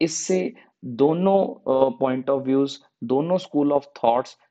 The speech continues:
आज meso school of thought बन के सामने आ गए हैं। चलिए दोस्तों, उम्मीद करता हूँ आपको मैक्रो सोशियोलॉजी और माइक्रो सोशियोलॉजी की इस important डिबे-, debate को मैं आपके सामने अच्छी तरह रख पाया हूँ।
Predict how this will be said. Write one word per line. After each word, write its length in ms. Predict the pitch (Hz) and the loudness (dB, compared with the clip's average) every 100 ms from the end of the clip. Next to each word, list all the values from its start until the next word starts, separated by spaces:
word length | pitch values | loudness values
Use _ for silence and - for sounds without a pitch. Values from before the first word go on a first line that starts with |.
| _ 123 | _ -2
आज 300 | 127 135 127 | -2 -2 -8
meso 580 | 127 135 135 135 165 | -6 -4 -4 0 0
school 280 | 160 - 143 | -2 -4 -2
of 140 | 143 139 | 0 -2
thought 340 | - 123 127 | -4 -2 -2
बन 220 | 120 117 | -4 -6
के 300 | 113 123 143 _ _ | -4 -4 -6 _ _
सामने 360 | - 107 110 98 | -8 -6 -6 -8
आ 100 | 92 | -10
गए 100 | - | -14
हैं। 140 | - _ _ _ _ - _ - | -20 _ _ _ _ -20 _ -6
चलिए 200 | 117 127 | 0 2
दोस्तों, 560 | 127 123 123 135 135 _ - | 2 -2 0 -2 -2 _ -2
उम्मीद 260 | 123 127 131 | 0 2 0
करता 340 | 135 123 135 | -2 0 0
हूँ 300 | 135 139 - 117 | 0 -4 -4 2
आपको 540 | 113 - - 131 135 _ _ | 2 0 0 0 -2 _ _
मैक्रो 320 | 110 107 117 120 | -4 -4 -4 -4
सोशियोलॉजी 680 | 131 123 131 131 131 139 - 127 | -4 -2 0 0 0 -4 -4 -2
और 120 | 123 | -2
माइक्रो 480 | 113 107 104 123 127 | 0 0 0 0 0
सोशियोलॉजी 560 | 131 123 113 110 113 | 0 0 0 0 0
की 220 | - 104 - _ _ | -2 -6 -8 _ _
इस 160 | 151 151 | 0 2
important 680 | 160 156 147 147 175 170 139 | 2 2 0 0 0 0 0
डिबे-, 320 | 131 120 123 | 0 2 0
debate 480 | 123 117 120 120 - - | 2 0 2 0 -2 0
को 140 | 131 | 2
मैं 280 | 127 123 123 - _ - | 2 0 -4 -10 _ 0
आपके 320 | 120 - 135 | 0 0 -2
सामने 520 | - 117 117 120 123 - | -2 -6 -4 -2 -4 -6
अच्छी 300 | 113 - 139 | -10 -4 -2
तरह 280 | 127 120 - 135 | 0 -2 -4 -4
रख 220 | 107 - | -6 -2
पाया 200 | 123 120 | 0 0
हूँ। 180 | 127 135 | -2 -8